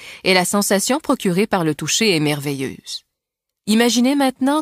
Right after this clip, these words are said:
que vous vous soyez blessé et que votre peau soit entaillée et infectée. Si vous la touchiez là où elle serait infectée, vous auriez mal.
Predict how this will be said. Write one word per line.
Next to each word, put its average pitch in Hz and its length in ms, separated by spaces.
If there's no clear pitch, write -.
que - 80
vous 190 200
vous 175 180
soyez 190 420
blessé 185 420
et 143 160
que 156 120
votre 156 320
peau 226 240
soit 160 320
entaillée 185 680
et 160 140
infectée. 196 640
Si - 140
vous 151 140
la 139 100
touchiez 208 560
là 170 240
où 147 160
elle 147 80
serait 156 400
infectée, 147 480
vous 160 220
auriez 143 240
mal. 175 400